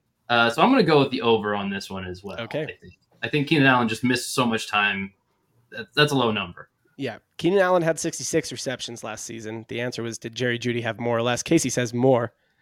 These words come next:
Speaker 2: Jerry Jeudy had sixty-seven receptions <laughs> last season.
Speaker 1: Oh, by a mile then. I, the process was correct.
Speaker 2: Casey,
Speaker 1: Obviously.
Speaker 2: duh. Come on. Uh, get with it. Uh, you guys both got maybe the hardest question that I put on the, uh, uh,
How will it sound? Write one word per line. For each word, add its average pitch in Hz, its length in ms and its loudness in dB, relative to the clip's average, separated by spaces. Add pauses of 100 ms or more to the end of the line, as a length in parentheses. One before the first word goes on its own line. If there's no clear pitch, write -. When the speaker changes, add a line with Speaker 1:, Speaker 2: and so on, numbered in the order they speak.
(380)
Speaker 2:
Jerry 170 240 8
Jeudy 143 460 8 (600)
had 147 200 4
sixty-seven 160 560 4
receptions 127 480 -2
<laughs> - 20 -2
last - 240 -2
season. - 240 4
Speaker 1:
Oh, 113 220 6 (120)
by 190 200 8
a 190 60 8
mile 165 400 6
then. 127 260 4
I, 135 240 4 (120)
the 143 100 2
process 156 400 6
was 170 120 0
correct. 120 220 -2
Speaker 2:
Casey, 208 280 8
Speaker 1:
Obviously. 117 240 0
Speaker 2:
duh. 147 280 8 (720)
Come 214 180 6
on. 104 120 -6 (520)
Uh, 135 400 6
get 160 320 4
with 147 220 4
it. 113 200 -10 (380)
Uh, 135 400 8
you 160 140 2
guys 262 220 8
both 233 280 8
got 208 420 6 (220)
maybe 190 380 6
the 185 100 6
hardest 185 340 2
question 165 420 2
that 156 120 4
I 156 100 2
put 156 220 4
on 139 200 4
the, 139 80 4
uh, 131 340 -2
uh, 139 200 2